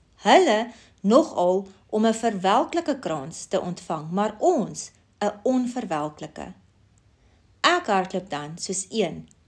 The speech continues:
wat nie onseker is nie." God is baie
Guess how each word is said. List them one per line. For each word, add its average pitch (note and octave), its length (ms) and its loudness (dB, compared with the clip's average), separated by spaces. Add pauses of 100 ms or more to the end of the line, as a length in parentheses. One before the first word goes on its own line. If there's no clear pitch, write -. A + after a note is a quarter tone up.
(160)
wat F3+ 220 -6
nie F#3+ 380 0 (320)
onseker D#3 680 -10
is - 200 -10
nie." D3 220 -16 (1500)
God - 340 -2
is F#4+ 180 2
baie G#3+ 440 6